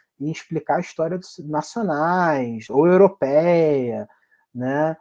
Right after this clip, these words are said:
A gente tem que dar conta de uma problemática pra fazer um exercício de pesquisa e comprovar que a gente merece um grau, né? Que a gente faz jus a um grau de bacharel, mestre ou doutor.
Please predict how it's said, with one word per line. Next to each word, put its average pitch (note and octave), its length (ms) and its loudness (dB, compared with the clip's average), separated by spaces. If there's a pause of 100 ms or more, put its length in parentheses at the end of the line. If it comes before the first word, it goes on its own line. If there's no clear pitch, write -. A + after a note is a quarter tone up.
(460)
A C3+ 140 0
gente D#3+ 440 -2
tem F#3 220 -6
que F#3 100 -4
dar F3+ 120 2
conta F3+ 320 -2
de F3+ 100 -4
uma G#3 160 0
problemática F#3+ 840 -2
pra B2 140 -8
fazer C3+ 340 -2
um C#3+ 160 0
exercício D3+ 760 -4
de D3 140 -10
pesquisa F3+ 760 -2
e F3+ 240 -2
comprovar F#3 520 2
que - 60 -6
a F3 40 -6
gente F3 280 -10
merece D#3+ 400 -4
um G3 60 -4
grau, C3 320 2 (640)
né? C3+ 360 0
Que C3 80 -10
a A2+ 40 -6
gente C3 200 -8
faz C#3+ 240 2
jus C3+ 280 -4
a D3 80 -2
um D3 80 -4
grau C3 240 2
de B2 640 -4
bacharel, B2+ 840 2
mestre C#3 520 -4
ou D3 300 2
doutor. D3+ 500 -6